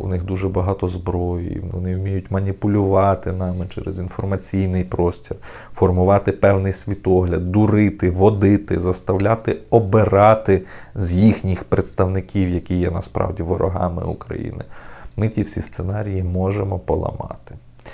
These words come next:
І яскравий приклад тому, це те, як провалився повністю московський бліцкриг. Всупереч всьому. Всупереч тому, що зіграла наша українська кров, наша глибинна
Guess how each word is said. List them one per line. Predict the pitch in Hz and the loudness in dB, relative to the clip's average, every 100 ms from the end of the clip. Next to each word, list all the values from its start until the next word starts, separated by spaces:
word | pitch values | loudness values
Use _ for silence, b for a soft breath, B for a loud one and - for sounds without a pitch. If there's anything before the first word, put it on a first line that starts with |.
| B B B - | B B B -8
І | 98 92 92 87 | -4 -2 0 0
яскравий | 87 90 - 101 92 | 0 -2 0 2 2
приклад | 90 110 120 127 - | 0 -2 0 -2 -2
тому, | - 127 123 117 110 101 92 | 0 0 0 -4 -4 -4 -6
це | 95 - | -6 -10
те, | - 110 104 | -4 0 2
як | 95 92 - - - - | 2 0 -4 -20 -20 -8
провалився | - 98 90 87 90 98 - - | 2 4 4 2 0 -4 -6 -10
повністю | - 95 98 107 - - | -2 -2 -2 -6 -10 -8
московський | 85 - - 82 - 90 | -8 -6 -6 -6 -8 -8
бліцкриг. | 90 82 - - - - - - - b b b b | -6 -6 -10 -18 -14 -14 -14 -20 -20 b b b b
Всупереч | - 90 90 92 90 - | -4 -4 0 -2 -2 -6
всьому. | - - 85 80 - - B B - | -18 -8 -4 -4 -4 -12 B B -10
Всупереч | - - - - - | -8 -4 -2 -2 -6
тому, | - 127 135 | -2 0 0
що | - - - - 78 - B B B | -4 -8 -4 -2 -2 -4 B B B
зіграла | 92 92 90 92 92 90 | -4 0 2 2 2 0
наша | 85 87 - - - - | -6 -10 -8 -8 -8 -10
українська | - - - - - - - | -8 -4 -4 -6 -12 -10 -10
кров, | - 92 113 131 - B B B - | -2 0 0 -2 -16 B B B -4
наша | 92 90 92 | -4 -2 -4
глибинна | 87 92 92 92 92 87 87 | 0 2 2 2 0 0 -4